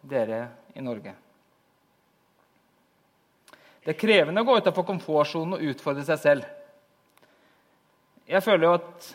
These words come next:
det året vi har vært i Indonesia, så har vi egentlig vært der hele tiden, utenfor komfortsonen.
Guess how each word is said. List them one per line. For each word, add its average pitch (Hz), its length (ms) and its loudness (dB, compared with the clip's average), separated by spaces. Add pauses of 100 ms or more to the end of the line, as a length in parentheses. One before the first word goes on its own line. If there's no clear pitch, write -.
(400)
det 165 160 0
året 160 240 6
vi 165 80 2
har 156 140 8
vært 156 100 4
i 165 60 -4
Indonesia, 160 420 -2
så 185 140 0
har 170 80 -2
vi 165 80 2 (420)
egentlig 147 400 -4
vært 151 220 2
der 143 240 4 (640)
hele 139 180 0
tiden, 165 300 -4 (1080)
utenfor 139 480 -12
komfortsonen. 131 540 -10